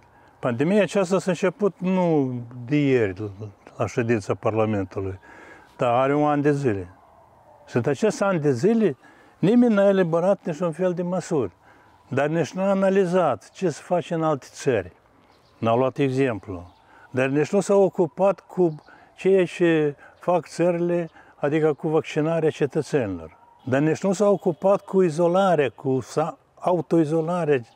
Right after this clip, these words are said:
cetățenilor care sunt în, uh,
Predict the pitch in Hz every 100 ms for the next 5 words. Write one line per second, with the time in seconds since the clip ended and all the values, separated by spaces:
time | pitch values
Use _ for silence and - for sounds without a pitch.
0 | - - - - 156 156 131 190 190 170
1 | 147 - 160 147 143 135 - - - _
2 | - 175 180 - 170 156 147 143 139 135
3 | 131 131 127 123